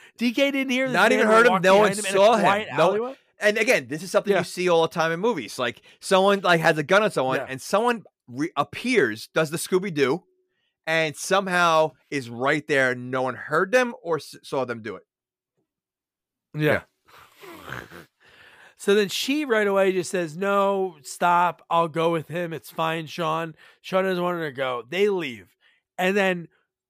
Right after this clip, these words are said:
Speaker 1: the first thing that Sean does, I don't know what time it is. I'm guessing it's really late. I don't know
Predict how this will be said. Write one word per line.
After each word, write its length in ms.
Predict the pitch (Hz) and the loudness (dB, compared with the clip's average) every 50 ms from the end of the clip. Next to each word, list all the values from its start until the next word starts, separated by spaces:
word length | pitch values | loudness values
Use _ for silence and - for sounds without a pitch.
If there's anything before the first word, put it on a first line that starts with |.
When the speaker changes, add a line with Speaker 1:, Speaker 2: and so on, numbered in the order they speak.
| _ _ _ _ - | _ _ _ _ -6
Speaker 1:
the 140 | 185 175 | -4 -4
first 480 | - - - - 226 240 262 262 - - | -4 -6 -4 0 2 2 2 2 0 -4
thing 120 | 339 302 | -2 0
that 140 | 269 240 202 | 0 0 0
Sean 260 | - - 220 208 196 190 | 0 -2 -2 0 0 2
does, 200 | 175 165 143 - - | 0 0 -2 -4 -2
I 100 | - 226 285 | 2 2 2
don't 120 | 339 370 339 | 2 2 2
know 80 | 262 | 2
what 200 | 214 202 175 - | 2 0 -2 -4
time 260 | - - 123 123 131 160 | -6 -14 -14 -12 -12 -10
it 60 | 170 | -8
is. 320 | 202 240 262 - - - _ _ _ _ _ _ _ - | -8 -8 -10 -12 -20 -20 _ _ _ _ _ _ _ -12
I'm 80 | 156 151 | -12 -10
guessing 400 | 135 156 160 180 - - 208 160 | -4 -4 -4 -4 -4 -4 -6 -6
it's 160 | 143 - - 110 | -8 -10 -16 -18
really 400 | 110 131 151 170 180 185 180 160 | -14 -10 -6 -4 -2 -2 -2 -2
late. 360 | 147 143 135 120 101 82 _ _ _ _ _ - | -4 -4 -6 -6 -8 -10 _ _ _ _ _ -8
I 80 | 151 170 | -6 -4
don't 100 | 185 196 | -2 0
know 280 | 202 202 190 175 180 | 0 0 0 -2 -4